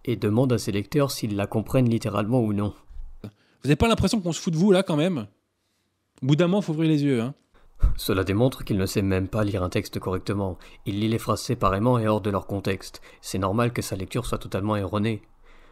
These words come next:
Speaker 1: D'ailleurs, c'est la même méthode qu'il utilise pour nous répondre,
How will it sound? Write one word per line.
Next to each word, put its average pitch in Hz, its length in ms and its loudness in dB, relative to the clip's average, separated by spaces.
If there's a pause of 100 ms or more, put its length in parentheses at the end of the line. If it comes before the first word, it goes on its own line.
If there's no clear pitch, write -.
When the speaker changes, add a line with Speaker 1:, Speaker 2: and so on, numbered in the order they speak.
(180)
Speaker 1:
D'ailleurs, 110 240 2
c'est 123 100 -2
la 107 80 0
même 110 160 0
méthode 123 320 0
qu'il - 160 -4
utilise 117 300 -4
pour 110 160 2
nous 110 80 2
répondre, 104 420 0